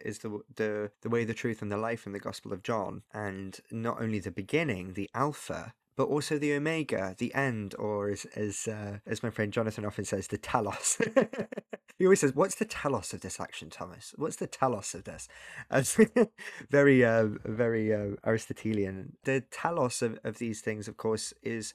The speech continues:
always to become participators in the divine nature and, and total union with God. And, you know, uh, as it used to say in the Old Catechism, you know, to love and serve him in this life and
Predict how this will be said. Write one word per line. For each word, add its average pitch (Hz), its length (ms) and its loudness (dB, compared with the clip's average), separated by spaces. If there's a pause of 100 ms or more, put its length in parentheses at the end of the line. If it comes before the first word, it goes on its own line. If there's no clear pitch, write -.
(220)
always 120 560 2
to - 100 -6
become 117 260 -2
participators 117 800 -2
in 110 120 -4
the 110 80 -2
divine 110 320 -2
nature 110 320 -4
and, 107 280 -8
and 110 200 -6
total 110 320 -2
union 107 500 -6 (360)
with 110 200 -4
God. 107 420 -2
And, 110 240 -6
you 110 100 -8
know, 107 440 -8
uh, - 240 -8
as 104 260 -4
it 110 60 -8
used 104 160 -6
to - 60 -12
say 107 80 -2
in 101 80 -6
the 104 80 -6
Old 110 120 -6
Catechism, 101 540 -8
you 104 80 -4
know, 104 140 -4
to 107 140 -8
love 104 180 -4
and 101 100 -10
serve 104 240 -6
him 104 80 -8
in 101 60 -8
this 104 220 -8
life 104 280 -6
and 101 140 -10